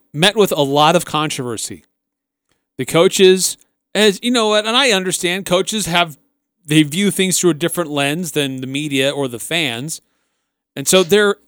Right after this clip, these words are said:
apt to vote differently than some of us might expect.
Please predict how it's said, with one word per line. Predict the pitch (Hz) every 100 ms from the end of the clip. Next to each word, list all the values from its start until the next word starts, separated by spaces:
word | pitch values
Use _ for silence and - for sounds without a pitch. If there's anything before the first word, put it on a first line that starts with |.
| -
apt | 139 143 - -
to | - 147 135 127 _ _ _ _ _
vote | 113 147 156 123
differently | 151 147 170 156 165
than | 143 123 110
some | 156 151
of | 127
us | 127 131
might | 123 113 113
expect. | - - 156 127 -